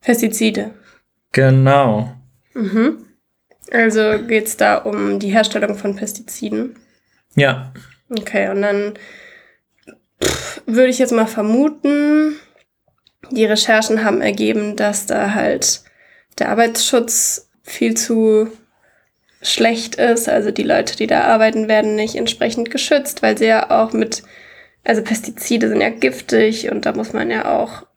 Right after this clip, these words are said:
Speaker 1: würde ich mal denken, ähm, irgendwelche Atemschutzmasken oder sowas zum Beispiel tragen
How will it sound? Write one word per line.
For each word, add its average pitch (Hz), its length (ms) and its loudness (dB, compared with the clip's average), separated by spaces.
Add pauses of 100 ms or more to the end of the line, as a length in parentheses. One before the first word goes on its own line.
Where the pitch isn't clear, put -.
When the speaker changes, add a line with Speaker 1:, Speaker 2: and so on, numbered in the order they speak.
Speaker 1:
würde 226 220 2
ich 208 80 -4
mal 214 120 2
denken, 220 760 0
ähm, 208 320 -4
irgendwelche 202 560 -2 (680)
Atemschutzmasken 208 1800 0
oder 202 220 2
sowas 202 280 0
zum 202 140 -2
Beispiel 196 320 0
tragen 196 760 2